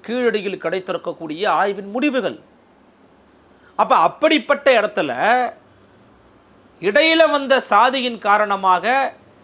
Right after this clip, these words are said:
நேரிட்ட பல நிகழ்வுகளை தகர்ப்பதற்காக அந்தந்த காலகட்டத்துல வந்து பாத்தீங்கன்னா, அந்தந்த மனிதர்கள் தோன்றுவாங்க. அப்படியே ஐயா வள்ளலார் தோன்றினார், ஐயா வைகுண்டர் தோன்றினார், ஐயா பெரியார்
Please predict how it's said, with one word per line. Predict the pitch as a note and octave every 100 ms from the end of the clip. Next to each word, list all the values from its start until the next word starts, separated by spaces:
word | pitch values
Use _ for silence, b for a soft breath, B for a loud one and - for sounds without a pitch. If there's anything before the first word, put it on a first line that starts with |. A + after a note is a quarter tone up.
| _ D#3
நேரிட்ட | F#3+ C#4+ D4 F#3+ C4 -
பல | G#3 F#3+ D#3+ C3+ - _ _ _ _ _ _ _ _ -
நிகழ்வுகளை | G3+ C4 C4 A#3 G3
தகர்ப்பதற்காக | F3+ A3+ A#3 A3+ F#3+ E3+ E3 E3 B3 D4 G#3
அந்தந்த | C#4 D4+ D4 C4+
காலகட்டத்துல | A#3+ C4+ B3 A#3 A#3 A3
வந்து | A3 A3+ G3+
பாத்தீங்கன்னா, | G3+ G3 C4 C#4
அந்தந்த | B3+ C4 B3 G#3+
மனிதர்கள் | A#3+ A#3+ G#3+ G#3
தோன்றுவாங்க. | G#3+ F#3+ F3 C#3 A2 - _ _ _ _ _ _ C4
அப்படியே | - D4+ D4+ C4
ஐயா | A3 G#3+ E3
வள்ளலார் | F3+ G3+ F3 -
தோன்றினார், | G3+ A#3 A#3+ C4+ C4 - _ _ _ _ _ _ F#3+
ஐயா | A3 G3+ E3
வைகுண்டர் | A#3 A3+ G#3 F3+ G#3
தோன்றினார், | A#3 A#3+ B3+ C#4+ B3 - _ _ _ _ F3
ஐயா | A3 G3+ -
பெரியார் | F#3 B3 A#3+ G3